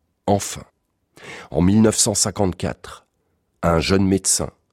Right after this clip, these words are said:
tout juste démobilisé après la guerre de Corée, arriva à Trinidad pour ouvrir un cabinet sur Main Street,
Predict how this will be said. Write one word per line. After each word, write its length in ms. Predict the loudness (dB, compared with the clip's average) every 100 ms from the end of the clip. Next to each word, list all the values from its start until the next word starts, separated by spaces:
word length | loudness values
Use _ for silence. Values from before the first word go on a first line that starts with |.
| _ _ _ _ _ -4
tout 120 | -2
juste 380 | 2 0 2 2
démobilisé 920 | 2 4 4 4 2 0 2 2 2
après 240 | 0 0
la 120 | 0
guerre 260 | 2 0 0
de 160 | -2 -2
Corée, 460 | -2 -2 -4 -8 _ _ _ _ -4
arriva 420 | -2 2 2 2
à 60 | 2
Trinidad 600 | -2 -2 0 2 0 -2
pour 240 | -8 -6
ouvrir 340 | -4 -2 -2 0
un 160 | -2
cabinet 540 | -2 -2 0 0 0 -4
sur 240 | -4 0
Main 240 | 2 0 0
Street, 640 | -4 -4 -10 -12 -14